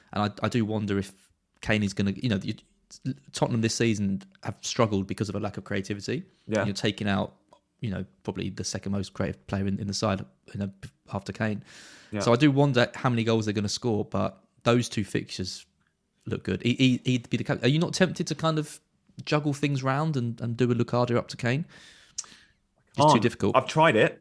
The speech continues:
Speaker 2: I've tr-, so if I go Lucadia to Kane, Son has to, and I've got a bit of money in the bank, but Son still, Son has to go down to, like, a three million midfielder, which doesn't exist.
Speaker 1: Hmm.
Speaker 2: So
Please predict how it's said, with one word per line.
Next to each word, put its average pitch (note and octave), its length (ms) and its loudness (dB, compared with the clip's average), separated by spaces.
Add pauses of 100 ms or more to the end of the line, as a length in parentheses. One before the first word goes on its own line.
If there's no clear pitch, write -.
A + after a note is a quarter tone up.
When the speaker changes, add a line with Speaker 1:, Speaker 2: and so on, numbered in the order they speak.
(140)
Speaker 2:
I've C3+ 140 4
tr-, - 260 -6
so D#3+ 120 2
if D#3 120 4
I E3+ 100 8
go E3 80 8
Lucadia D3 460 6
to - 80 -16
Kane, B2 360 2
Son C3 240 2
has C3 120 -2
to, B2 120 -10 (120)
and B2+ 100 4
I've B2 80 0
got D#3+ 140 6
a - 40 4
bit B2+ 120 4
of A#2 80 -4
money A#2+ 140 0
in A2+ 60 -2
the A2+ 60 0
bank, A#2+ 400 2
but G2+ 140 -6
Son C3 320 2
still, B2 480 4
Son C#3+ 180 0
has B2+ 120 -4
to B2 60 -10
go A#2 120 2
down A#2+ 180 4
to, A2+ 100 -12
like, - 80 -14
a A#2+ 40 -14
three A#2+ 200 -2
million A2 240 2
midfielder, G#2+ 440 6
which F#2 160 -2
doesn't G#2 180 -6
exist. G#2 380 4
Speaker 1:
Hmm. A#2 40 0
Speaker 2:
So A#2 140 4